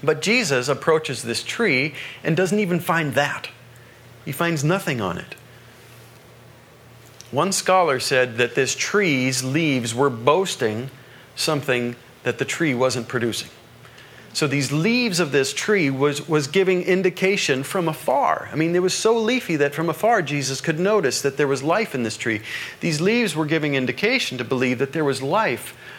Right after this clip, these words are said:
But when Jesus approached the tree and found no figs on it, even though it's not the season for figs,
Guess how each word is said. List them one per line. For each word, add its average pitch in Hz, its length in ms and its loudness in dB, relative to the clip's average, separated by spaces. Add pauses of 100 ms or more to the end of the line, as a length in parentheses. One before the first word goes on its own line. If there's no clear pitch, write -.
(200)
But 160 160 2
when 151 180 2
Jesus 147 340 0
approached 220 480 0
the 147 100 0
tree 139 260 0
and 117 120 -2
found 127 280 2
no 113 120 0
figs 208 440 0
on 120 180 2
it, 127 140 -2
even 156 200 -2
though 143 120 2
it's - 120 -4
not 131 200 0
the 117 80 -2
season 208 460 0
for 123 140 -4
figs, 110 540 -2